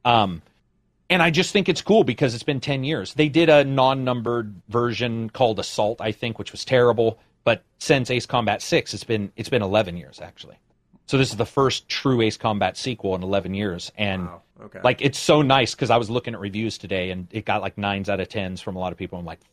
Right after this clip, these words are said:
Speaker 1: "Fuck, that thing," you know, some people didn't like it. That'll always happen.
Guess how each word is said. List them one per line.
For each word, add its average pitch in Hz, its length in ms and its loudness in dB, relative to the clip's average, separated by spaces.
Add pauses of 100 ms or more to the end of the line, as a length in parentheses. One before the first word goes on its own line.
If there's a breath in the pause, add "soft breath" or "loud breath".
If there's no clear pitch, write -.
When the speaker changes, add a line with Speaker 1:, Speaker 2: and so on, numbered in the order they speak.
Speaker 1:
"Fuck, 110 300 2
that 104 180 -6
thing," 95 300 -6
you 165 80 2
know, 127 100 2
some 180 240 2
people 175 220 2
didn't 139 160 -2
like 101 240 -2
it. 101 80 -10
That'll 107 200 2
always 135 360 2
happen. 87 320 -2